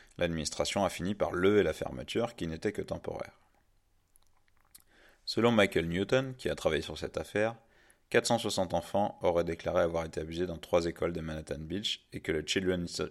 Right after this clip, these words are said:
International Institute avait repéré que quatre-vingts pour cent d'entre eux montraient des signes flagrants d'abus, tels que des cicatrices liées à des viols vaginaux et anaux, des saignements anaux,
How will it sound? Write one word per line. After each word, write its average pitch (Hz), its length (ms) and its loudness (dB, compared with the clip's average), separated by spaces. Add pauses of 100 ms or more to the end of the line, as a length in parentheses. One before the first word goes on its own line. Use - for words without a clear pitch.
(120)
International 85 840 -4
Institute 87 560 -6
avait 82 200 0
repéré 80 400 -2
que - 100 -10
quatre-vingts 98 400 0
pour 85 140 -4
cent 87 120 -4
d'entre 80 260 -4
eux 98 40 2
montraient 85 300 -4
des 78 80 -6
signes 87 180 -8
flagrants 85 380 0
d'abus, 80 360 -8 (580)
tels 90 200 0
que - 80 -4
des 80 120 -4
cicatrices 85 680 -4
liées 78 100 -2
à 76 40 -2
des 78 140 -6
viols 80 220 -4
vaginaux 78 580 -8
et 78 140 -4
anaux, 85 320 -4 (680)
des 80 140 -4
saignements 80 680 -4
anaux, 90 380 -6